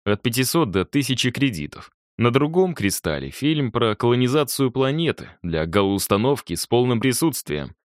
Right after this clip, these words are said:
Последние три обучающие, старые, конечно. Один с инструкцией для оптимизации нейросети, другой основы грамматики Интера. На последнем какой-то студент рассказывает, как обновлять П О и вносить мелкие программные поправки.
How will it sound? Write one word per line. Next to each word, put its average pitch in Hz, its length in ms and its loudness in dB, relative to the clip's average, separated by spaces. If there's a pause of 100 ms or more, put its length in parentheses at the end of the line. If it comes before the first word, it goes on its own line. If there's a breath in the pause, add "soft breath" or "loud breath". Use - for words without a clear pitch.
(160)
Последние 104 580 2
три 110 180 2
обучающие, 110 760 0
старые, 85 400 -2
конечно. 78 540 -10 (420)
Один 110 380 2
с 117 100 -4
инструкцией 123 640 0
для 104 200 4
оптимизации 107 720 0
нейросети, 123 760 0 (320)
другой 127 440 2
основы 156 340 0
грамматики 117 800 2
Интера. 80 400 -4 (360)
На 90 140 0
последнем 104 580 0
какой-то 101 440 0
студент 110 480 0
рассказывает, 123 640 0
как 117 180 0
обновлять 117 540 0
П 156 80 2
О 139 180 2
и 80 60 -2
вносить 82 480 -4
мелкие 110 440 0
программные 113 600 0
поправки. - 680 -2